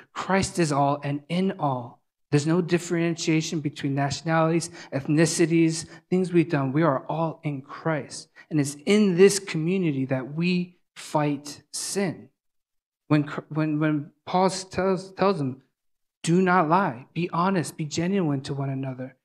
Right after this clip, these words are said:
he's saying, "Come into this community that you have now been brought into and share your sins, share your struggles, have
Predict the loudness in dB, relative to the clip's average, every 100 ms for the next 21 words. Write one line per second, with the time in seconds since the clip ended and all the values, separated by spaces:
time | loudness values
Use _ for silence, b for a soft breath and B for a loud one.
0 | _ b -2 0 2 2 2 0 2 2
1 | 2 0 2 2 0 -2 0 2 2 2
2 | 0 B B 0 4 4 4 4 4 4
3 | 4 2 2 -4 2 6 6 6 0 0
4 | 0 -2 -4 -4 -14 _ _ _ _ _
5 | _ -2 0 0 4 6 6 4 4 2
6 | 0 2 2 0 -6 -10 -10 -16 _ _
7 | _ _ _ _ -4 4 6 6 6 4
8 | 4 0 0 2 -2 -6 -8 -16 -18 -20
9 | _ _ _ 4 6 6 2